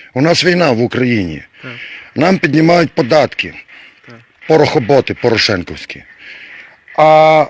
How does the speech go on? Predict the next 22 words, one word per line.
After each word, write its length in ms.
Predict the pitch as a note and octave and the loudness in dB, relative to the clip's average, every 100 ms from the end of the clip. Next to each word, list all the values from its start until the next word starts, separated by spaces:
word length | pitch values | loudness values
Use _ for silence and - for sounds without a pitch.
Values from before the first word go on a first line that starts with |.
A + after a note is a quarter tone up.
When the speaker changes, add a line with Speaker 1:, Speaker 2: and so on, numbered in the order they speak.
| _ - C3+ | _ -14 -4
Speaker 1:
нам 240 | E3+ F#3 | -2 -2
піднімають 760 | F3+ B2+ E3+ E3+ F3+ F3 - - | -4 -4 -2 0 2 2 0 -4
зарпла-, 500 | A2+ D3+ - D#3+ D#3+ | -2 -2 2 2 2
е, 220 | C#3+ C#3+ | 4 4
то 120 | C3+ C3+ | 2 0
ті, 340 | D3 A2+ E2+ - - - - - - - - | 0 0 -2 -10 -20 -20 -20 -20 -20 -20 -4
е, 200 | C3+ C#3+ | 2 2
комунальні 460 | C#3 D#3+ E3+ E3+ D3+ | 2 0 2 0 0
послуги, 420 | D#3 C#3 A#2 A2 | 0 -2 -2 -4
ГАЗ. 640 | G2 C3+ C3+ F2+ - - _ _ _ _ | -2 0 0 -4 -10 -18 _ _ _ _
Speaker 2:
Так. 100 | C3 A#2 - - _ _ _ _ _ - F2+ | -20 -20 -20 -20 _ _ _ _ _ -16 -10
Speaker 1:
От 180 | F#2 | -4
ми 100 | A#2 | 0
бачимо, 480 | C#3 G#3 F3 A#2+ G2 | 2 2 0 -4 -8
да, 280 | F2+ A2+ D#3+ - _ _ _ _ | -10 -10 -10 -14 _ _ _ _
дорогі 220 | A2 G2+ G2 | -12 -10 -10
друзі? 340 | F2 D2 - - _ _ _ - _ _ - - - - - - - - - - | -10 -12 -16 -20 _ _ _ -20 _ _ -20 -20 -20 -20 -20 -18 -18 -20 -14 -6
Дасте 260 | B2+ A3+ C4+ | -2 0 2
відповідь 320 | B3+ F3+ D#3 | 0 -2 -2
чи 100 | C#3 | -4
не 60 | |
дасте? 300 | C3+ - G2 | -6 -8 -12